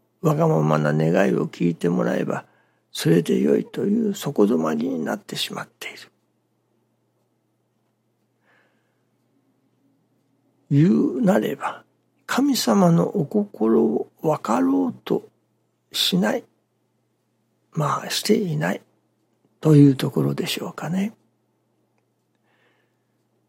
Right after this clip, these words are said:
神様の心が分かる。いわば、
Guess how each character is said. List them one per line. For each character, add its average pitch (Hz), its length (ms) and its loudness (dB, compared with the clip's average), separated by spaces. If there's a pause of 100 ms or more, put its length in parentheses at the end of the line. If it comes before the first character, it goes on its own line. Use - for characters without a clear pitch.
(560)
神 160 220 2
様 135 340 0
の 156 200 2 (320)
心 - 440 2
が - 180 -4
分 - 180 -6
か - 160 -8
る。 - 120 -16 (320)
い 170 80 4
わ 143 80 2
ば、 143 280 -2